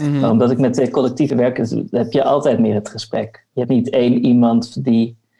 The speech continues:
Speaker 2: iets voor zich ziet en, z-, zeg maar, daar allemaal mensen bij verzamelt. Je hebt een,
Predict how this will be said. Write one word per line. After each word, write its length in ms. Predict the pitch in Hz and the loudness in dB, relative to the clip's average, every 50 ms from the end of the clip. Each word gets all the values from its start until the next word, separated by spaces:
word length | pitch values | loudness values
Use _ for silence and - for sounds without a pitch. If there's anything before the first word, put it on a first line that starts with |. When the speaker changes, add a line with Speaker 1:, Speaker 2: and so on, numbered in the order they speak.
| _ _ _ _ _ _ _ _ _ _ _ _ - | _ _ _ _ _ _ _ _ _ _ _ _ -4
Speaker 2:
iets 200 | - 120 - - | -2 -2 -2 0
voor 200 | - 123 120 120 | 0 2 2 2
zich 140 | 127 120 - | 0 0 -2
ziet 220 | - 131 120 117 | 0 0 0 0
en, 220 | - 120 120 - 110 | 0 -2 -2 -2 -2
z-, 60 | - | -4
zeg 220 | 113 120 - 127 120 | -6 -6 -4 -2 0
maar, 160 | 226 220 107 | 0 0 0
daar 260 | - 220 226 113 - | 2 2 2 2 2
allemaal 220 | - - 113 110 220 | 0 0 0 2 2
mensen 280 | 220 220 120 - - | 2 0 0 -2 -4
bij 220 | - 113 117 - - | -6 -6 -6 -6 -8
verzamelt. 440 | - 113 - 113 117 - 117 117 | -8 -8 -6 -4 -2 -2 -2 -2
Je 60 | - - | -2 -6
hebt 140 | - - | -4 -2
een, 160 | - - - | -4 -4 -4